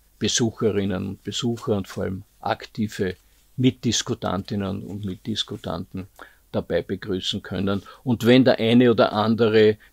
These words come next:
der, wie ich zuvorhin schon die Einladung ausgesprochen hab,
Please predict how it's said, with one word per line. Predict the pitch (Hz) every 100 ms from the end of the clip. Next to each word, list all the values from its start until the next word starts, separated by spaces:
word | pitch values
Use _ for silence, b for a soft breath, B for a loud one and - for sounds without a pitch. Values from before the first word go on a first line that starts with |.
| -
der, | 110
wie | 101 110
ich | 104
zuvorhin | - 117 - 107 107 104
schon | 98 120 98 101 98
die | 113
Einladung | 87 104 101 98 110 101
ausgesprochen | 87 98 - 104 - 92 - 107 95
hab, | 101 95 101